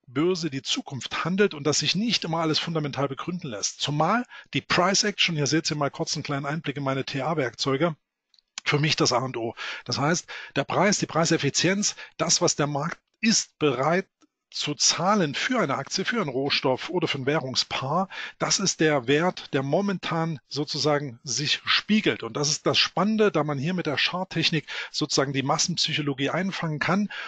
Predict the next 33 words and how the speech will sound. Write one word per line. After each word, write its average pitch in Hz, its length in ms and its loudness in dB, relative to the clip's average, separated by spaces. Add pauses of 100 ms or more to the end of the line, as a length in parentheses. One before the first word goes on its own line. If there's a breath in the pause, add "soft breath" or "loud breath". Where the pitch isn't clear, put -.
und 156 220 -2
hierbei 180 380 2
eben 170 200 -2
auch 135 220 0
gerade 151 280 -2 (240 loud breath)
die 135 80 -4
Formationslehre 143 920 0
ein 135 100 -6
wichtiger 143 320 -4
Punkt 165 280 -6
ist, 131 140 2
weil 135 120 0
man 135 100 -4
hier 143 140 0
eben 139 260 -8
das - 160 -2
klassische 135 420 0
Setup 139 440 -2
von 135 200 -6
Wiederholungsmustern 131 1080 -2
fährt 139 280 0
und 131 140 -6
wiederkehrenden 139 600 0
Prozessen. - 520 2 (380 loud breath)
Das 143 160 2
ist 190 140 2
etwas, 185 420 4
wo 160 180 2
ich 147 140 2
auch 143 160 0
hier 202 180 2
im 151 140 -2
Weiteren 156 480 0